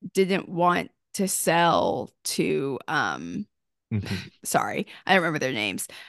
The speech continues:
Speaker 1: uh, to Ali. And so his wife, you know, the white woman, is like, "Well, I'm not
Speaker 2: Mm-hmm.
Speaker 1: shopping there anymore."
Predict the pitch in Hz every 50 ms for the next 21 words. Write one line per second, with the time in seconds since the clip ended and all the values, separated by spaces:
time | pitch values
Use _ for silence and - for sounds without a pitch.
0 | - - - 190 190 180 175 175 160 - - _ - - 226 - - 185 185 175
1 | 175 190 196 190 175 170 160 160 160 156 180 - _ _ _ _ _ _ _ -
2 | 180 185 180 175 175 180 175 - - 185 180 190 202 180 170 170 185 190 - _
3 | 180 180 190 185 175 165 156 165 - - 180 151 143 156 165 160 151 156 180 175
4 | - - 143 127 127 135 135 131 123 175 185 147 - - 135 151 185 175 113 -
5 | - - 220 - - - 139 - 131 110 107 120 135 156 - - 76 92 104 -